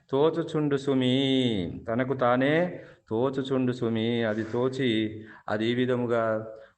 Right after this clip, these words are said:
మరి ఈశ్వర రూపముగాను జీవరూపముగాను ఈ ప్రపంచాన్నంతా భ్రమింపజేస్తుంది. కాబట్టి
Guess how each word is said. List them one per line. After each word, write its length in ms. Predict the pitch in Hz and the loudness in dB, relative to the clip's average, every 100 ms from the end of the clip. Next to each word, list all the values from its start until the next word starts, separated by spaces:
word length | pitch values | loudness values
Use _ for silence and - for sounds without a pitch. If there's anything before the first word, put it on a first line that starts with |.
| - | -8
మరి 160 | 110 107 | -4 0
ఈశ్వర 380 | 120 120 127 | -2 0 -2
రూపముగాను 640 | 123 120 117 117 113 113 110 | 0 -2 -2 0 0 0 -4
జీవరూపముగాను 1000 | 98 113 120 117 113 117 113 110 110 107 | -2 -2 -2 -2 -2 -2 -2 -2 -2 -2
ఈ 60 | |
ప్రపంచాన్నంతా 1120 | 107 107 120 120 120 113 110 107 123 151 151 - - _ | -4 -4 -4 -2 -4 -4 -4 -2 -4 -4 -8 -14 -20 _
భ్రమింపజేస్తుంది. 1600 | 85 110 113 135 135 151 131 127 131 127 117 110 117 120 113 101 101 | -4 -2 0 -2 -2 -2 0 0 -2 -2 0 0 0 2 0 -2 -4
కాబట్టి 720 | 110 117 131 120 110 107 | -4 -2 0 0 0 -2